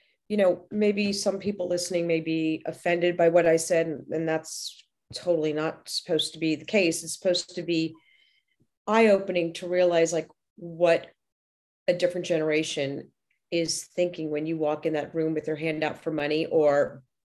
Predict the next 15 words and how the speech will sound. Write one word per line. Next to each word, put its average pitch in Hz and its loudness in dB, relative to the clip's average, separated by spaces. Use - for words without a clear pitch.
your 170 2
hand 160 4
out 156 4
for 156 0
a 151 2
job. 220 0
So 175 4
it's 202 -4
always 220 4
great 190 2
to 202 -8
walk 170 -2
into 175 0
any 180 2
situation 131 -6